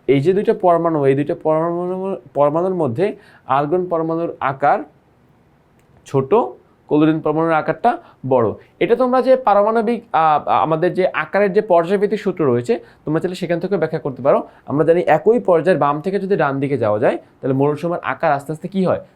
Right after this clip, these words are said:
ছোট হয়। So আর্গন যেহেতু একেবারে ডানের মৌল, so সেই হিসেবে আর্গনের আকারটা কি?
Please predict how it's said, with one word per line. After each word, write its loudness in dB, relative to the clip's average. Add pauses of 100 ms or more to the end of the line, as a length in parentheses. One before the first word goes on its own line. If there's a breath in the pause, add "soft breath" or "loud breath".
ছোট 0
হয়। 2 (260 soft breath)
So -2
আর্গন 0
যেহেতু -2
একেবারে 2
ডানের 0
মৌল, 0 (200)
so -4
সেই -6
হিসেবে -8
আর্গনের -2
আকারটা -6
কি? -14